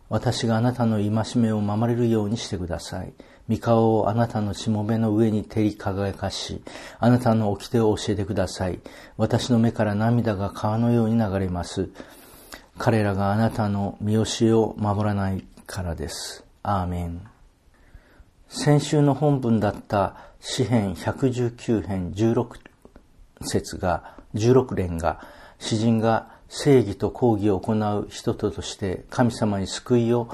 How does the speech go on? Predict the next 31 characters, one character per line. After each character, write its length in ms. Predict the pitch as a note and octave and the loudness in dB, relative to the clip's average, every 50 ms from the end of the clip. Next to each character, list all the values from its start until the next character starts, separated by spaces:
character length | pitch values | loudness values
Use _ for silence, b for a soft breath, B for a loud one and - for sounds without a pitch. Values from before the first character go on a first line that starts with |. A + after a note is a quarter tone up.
| B B B B B - | B B B B B -2
懇 240 | - B2 A#2+ A#2+ A2 | 2 2 4 4 4
願 220 | A#2+ A#2 A2 G#2 | 2 2 0 0
し 140 | - - - | -4 -10 -8
て、 320 | - - G#2+ G2+ G2 B B B B B B B - | -4 -2 -2 -2 -2 B B B B B B B -6
神 240 | - - B2 A#2 | -2 0 0 0
様 240 | - - A2 G#2 G#2 | 2 0 0 0 0
に 80 | G#2 G#2 G2+ G2 | 0 0 -2 -2
御 140 | - A2 G#2+ | -2 -2 0
言 120 | - A#2+ | 0 2
葉 140 | A2 A2+ A2 | 2 2 2
で 300 | A2 A#2 A#2 A#2 - B B B B B B _ | 2 2 2 2 0 B B B B B B _
訓 240 | - - B2 A#2 A#2 | -2 0 2 4 4
育 160 | A2+ A2+ - | 2 0 -4
し 80 | - - | -6 -6
て 100 | - A2 | -4 -4
く 80 | - | -4
だ 80 | A2 A2 | -4 -4
さ 160 | - - B2 | -2 0 0
る 100 | A2 G2+ | 0 0
こ 140 | - - F#2+ | -2 -4 -6
と 220 | G2 - A2+ A2+ | -4 0 0 0
を 60 | G2+ G2+ | 0 0
懇 240 | - - G#2+ G#2 G#2 | -2 -4 -2 -2 -2
願 220 | G#2 G#2 G2+ G2 | -2 -4 -4 -4
し 100 | F#2 - | -6 -8
た 100 | - G2+ | -8 -6
内 240 | F#2 F#2+ G2 F#2+ G2 | -4 -2 -2 -2 -2
容 180 | G2+ G2 G2 F#2+ | -4 -4 -4 -2
な 140 | G2 G2 | -2 -2
ら 140 | F#2+ F2+ E2+ | -4 -4 -4
ば、 220 | - - - - | -4 -6 -8 -8